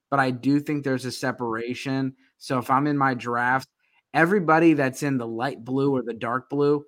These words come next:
I'm totally fine with them being my quarterback one. And, you know, in your one quarterback leagues, like, Trevor Lawrence in the sixth, seventh round of your one quarterback leagues in, uh, redraft is amazing.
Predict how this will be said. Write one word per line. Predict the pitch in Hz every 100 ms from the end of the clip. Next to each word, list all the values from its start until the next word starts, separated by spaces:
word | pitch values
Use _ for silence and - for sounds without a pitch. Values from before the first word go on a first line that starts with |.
| _ _ -
I'm | 131 143
totally | - 170 170 160 165
fine | 147 139 131
with | 123
them | 127 123
being | 131 123
my | 117
quarterback | 113 123 120 113 110 101
one. | 107 98 - _ _ _ _ _ _ _ _
And, | 135 135 131
you | 143
know, | 139 135
in | 151
your | 147 147
one | 127 151 170
quarterback | 185 190 165 156 143
leagues, | 127 139 160 160 - _ _ _ -
like, | 131
Trevor | - 160 190 220
Lawrence | 160 127 131 165 165 -
in | 127
the | 117
sixth, | - - 156 -
seventh | - 151 143 151 117
round | 117 120 135 143
of | 120 117
your | 123
one | 113 127 131
quarterback | - 131 135 139 135 131
leagues | 139 147 139 - _ _ _
in, | 127 127 117
uh, | 113 110
redraft | 104 135 131 151 151 147
is | 113 104
amazing. | 110 113 123 156 170